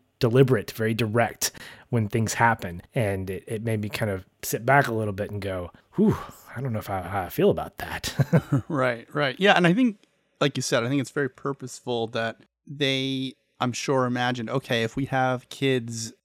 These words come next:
Speaker 2: watching season one, that as they continue to watch this series, they're not gonna keep watching it if it still feels like a show targeting twelve-year-olds, like The Goonies or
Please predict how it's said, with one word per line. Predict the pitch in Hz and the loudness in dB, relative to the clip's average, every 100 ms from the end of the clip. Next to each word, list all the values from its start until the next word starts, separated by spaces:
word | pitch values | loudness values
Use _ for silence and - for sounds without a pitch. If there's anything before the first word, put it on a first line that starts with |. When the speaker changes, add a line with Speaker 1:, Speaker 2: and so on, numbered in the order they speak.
| _ 151 | _ -4
Speaker 2:
watching | 131 127 - 123 | 0 0 0 -4
season | - 131 123 117 | -4 -4 -4 -4
one, | 110 117 110 104 104 - _ _ | -2 -2 -4 -6 -10 -14 _ _
that | 120 113 | -4 0
as | 131 135 123 | 4 4 2
they | 120 131 131 127 120 - _ | 0 0 0 -2 -6 -12 _
continue | 120 - 139 131 | -8 -4 -4 -2
to | 110 | -4
watch | 113 117 - - | -2 -2 -4 -8
this | 113 | -6
series, | - - 143 117 107 113 | -4 -2 0 -2 -4 -2
they're | 135 | 0
not | 160 147 - | 4 2 2
gonna | 120 104 | -4 -4
keep | - 127 113 - _ | -6 -6 -6 -10 _
watching | 117 110 127 117 101 | 0 2 2 -2 -6
it | 90 - - | -6 -12 -10
if | 117 107 - | -8 -8 -12
it | 120 | -12
still | - - 123 | -8 -2 -2
feels | - 123 117 113 | -2 -4 -2 -2
like | 110 110 | -6 -6
a | |
show | - 127 113 104 | -4 -2 0 -2
targeting | - 110 101 104 104 98 95 98 _ - | -2 -2 -2 -2 -4 -4 -6 -8 _ -4
twelve-year-olds, | - 139 127 104 101 - - - - _ _ | 4 4 4 -2 -8 -10 -12 -16 -16 _ _
like | 120 117 - | -10 -10 -6
The | 123 | -2
Goonies | 131 123 110 107 101 117 | -2 -2 -2 -6 -4 -4
or | 107 104 104 | -4 -4 -6